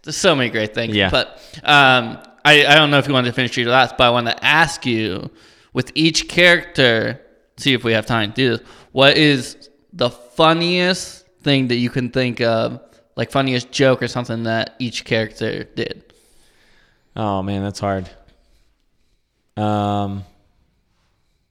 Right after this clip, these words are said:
Speaker 2: oh, man. Yeah, I don't know if I could think of something specifically for each person. I mean, I,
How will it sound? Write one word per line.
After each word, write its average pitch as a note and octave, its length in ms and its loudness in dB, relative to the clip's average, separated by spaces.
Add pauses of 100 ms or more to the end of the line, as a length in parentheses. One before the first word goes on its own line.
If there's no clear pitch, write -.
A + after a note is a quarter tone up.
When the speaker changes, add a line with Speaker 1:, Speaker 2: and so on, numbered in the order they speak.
(2250)
Speaker 2:
oh, G2 160 -6
man. F#2 380 -6
Yeah, G#2 240 -2
I G#2+ 40 0
don't A2 160 -2
know G2 100 -2
if F2+ 80 -4
I F#2 80 -2
could F2+ 120 -6
think G2 140 -6
of F2 100 -8
something F2 280 -8
specifically F#2 680 -6
for E2 140 -10
each E2+ 240 -8
person. F2 420 -8
I G2 80 -4
mean, G#2 180 -4
I, G2 160 -2